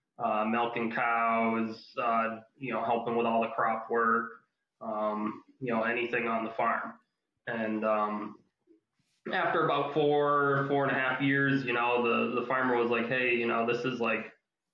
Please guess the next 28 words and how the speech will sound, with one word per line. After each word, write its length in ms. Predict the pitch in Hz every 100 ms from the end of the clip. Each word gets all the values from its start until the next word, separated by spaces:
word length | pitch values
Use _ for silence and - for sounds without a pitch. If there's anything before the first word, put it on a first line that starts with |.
| _
the 80 | 110
maximum 680 | 120 123 123 127 113 110 107
of 120 | 107
what 160 | 117 117
I 120 | 107
can 220 | - 107
pay 220 | 143 160
you." 560 | 135 110 107 110 117 - _ -
Um, 800 | 117 113 113 113 113 113 - - _ _ _ _ _ _ _
and 100 | 117
I 100 | 117
was 80 | 117
like, 200 | 117 113
"Oh, 360 | 139 120 110 - - - _
okay." 560 | 131 131 120 110 113 -
You 140 | 131 117
know, 280 | 110 117 117
like, 260 | 110 110 - _ _ _
"Well, 240 | 120 113 117
that's 460 | 123 - - - _
not 520 | 143 139 135 135 127
gonna 160 | 139 127
be 120 | 131
enough 240 | 123 127 123
to 40 | 120
live 240 | 120 131
on." 420 | 113 113 117 - - - _ _
<laughs> 300 | 226 - -